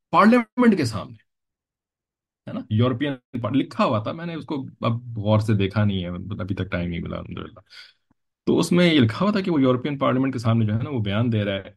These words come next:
और बयान थोड़ा सा मैंने सुना था बस। तो वो क्या था कि जी ये जो वैक्सीन्स लगाई गई है ना, एमआरएनए वैक्सीन्स, ठीक है, तो ये सारी की सारी वैक्सीन्स जो है ना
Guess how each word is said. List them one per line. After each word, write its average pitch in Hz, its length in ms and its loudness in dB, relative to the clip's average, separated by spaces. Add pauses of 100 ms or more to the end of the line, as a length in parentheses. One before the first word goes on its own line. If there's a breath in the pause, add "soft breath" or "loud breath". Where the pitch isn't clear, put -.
और 120 180 -4
बयान 110 380 -4
थोड़ा 147 220 -6
सा 123 160 -10 (300)
मैंने 110 220 0
सुना 101 400 -10
था 90 100 -12
बस। - 240 -12 (340 loud breath)
तो 143 100 0
वो 170 140 2
क्या 175 220 2
था 139 260 2
कि 131 180 0
जी 135 160 0 (140)
ये 123 160 0
जो 110 440 4
वैक्सीन्स 127 480 -4
लगाई 101 300 0
गई 123 160 -4
है 233 100 -2
ना, 123 180 -8 (280)
एमआरएनए 117 880 2
वैक्सीन्स, 92 760 -6 (640)
ठीक - 160 0
है, 113 300 -4 (160)
तो 160 60 4
ये 190 180 4
सारी 214 420 4
की 214 60 4
सारी 185 280 4
वैक्सीन्स 151 480 0
जो 147 120 -4
है 170 120 0
ना 190 280 -2